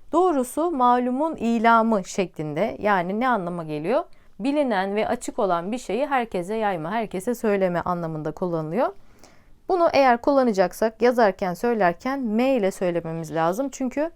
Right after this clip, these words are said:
bu birinci anlamda bir yanlışlık var. Tamamen anlam dışı oluyor. Malumun ilamı, ilamı şeklinde uzatarak söylüyoruz. İlan, duyuru demek,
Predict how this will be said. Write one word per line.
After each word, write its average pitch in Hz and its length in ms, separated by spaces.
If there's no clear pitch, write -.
bu 277 300
birinci 277 320
anlamda 214 680
bir 254 240
yanlışlık 226 600
var. 196 260
Tamamen 226 560
anlam 226 380
dışı 175 260
oluyor. 147 340
Malumun 240 480
ilamı, 190 580
ilamı 180 680
şeklinde 185 440
uzatarak 214 520
söylüyoruz. - 580
İlan, 302 560
duyuru 247 300
demek, 330 300